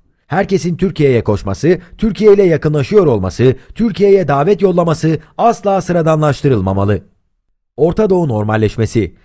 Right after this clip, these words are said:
Savaşı bizden uzak tutar. Bize Guaido lazım değil. Türkiye'nin başlattığı Orta Doğu normalleşmesi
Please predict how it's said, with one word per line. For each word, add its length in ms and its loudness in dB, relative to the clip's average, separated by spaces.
Savaşı 460 -4
bizden 260 -2
uzak 300 -2
tutar. 380 -2
Bize 260 2
Guaido 540 2
lazım 380 2
değil. 320 -4
Türkiye'nin 480 0
başlattığı 520 0
Orta 340 0
Doğu 180 2
normalleşmesi 840 0